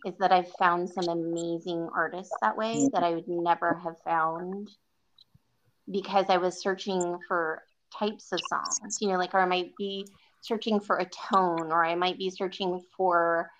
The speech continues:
a song where the guy loses the girl as a kid,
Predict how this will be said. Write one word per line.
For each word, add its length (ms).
a 80
song 640
where 160
the 220
guy 440
loses 520
the 80
girl 920
as 140
a 40
kid, 480